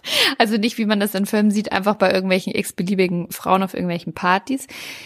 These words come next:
Nein, und das finde ich tatsächlich, ich mag so einen spielerischen, ähm, humorvollen Umgang. Ich finde das ja zum Beispiel auch immer ein Highlight,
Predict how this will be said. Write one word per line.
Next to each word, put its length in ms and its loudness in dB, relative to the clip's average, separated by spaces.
Nein, 260 4
und 100 4
das 100 -4
finde 180 4
ich 80 -4
tatsächlich, 800 -2
ich 120 0
mag 180 6
so 80 2
einen 80 6
spielerischen, 1300 0
ähm, 600 -2
humorvollen 800 2
Umgang. 520 -6
Ich 120 -8
finde 160 2
das 80 0
ja 120 0
zum 120 -4
Beispiel 240 -2
auch 100 -8
immer 120 -6
ein 200 -6
Highlight, 640 0